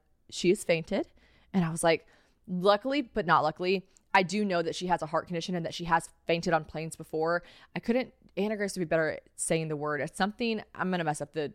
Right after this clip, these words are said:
the diagnosis word, so I'm not gonna say it. But it's something that basically it can happen even more so when she's in higher elevation. So she passes out, faints on the plane.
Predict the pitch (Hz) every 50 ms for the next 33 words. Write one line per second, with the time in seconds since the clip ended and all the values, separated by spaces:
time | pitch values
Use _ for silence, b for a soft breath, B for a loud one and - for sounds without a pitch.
0 | _ - 151 160 139 156 143 135 117 120 139 135 - 127 - - 143 135 131 -
1 | 135 135 139 131 - 110 151 - 135 120 - - 165 175 165 - - 202 214 233
2 | 247 247 233 190 175 170 170 165 - - 175 175 170 165 160 - b b b b
3 | b b _ _ - 190 220 - - 202 180 165 170 156 160 - - 175 170 151
4 | - 175 160 170 160 151 147 151 151 - - 160 151 151 - 160 151 - 151 151
5 | 147 139 139 147 127 143 151 147 139 120 135 - - 196 226 233 - 214 185 175
6 | b b b b b b b - - 269 302 - 339 320 320 320 - 233 220 190
7 | 175 175 - - _ _ 226 196 165 165 190 - - - - 175 175 165 160 -
8 | - 151 143 143 160 180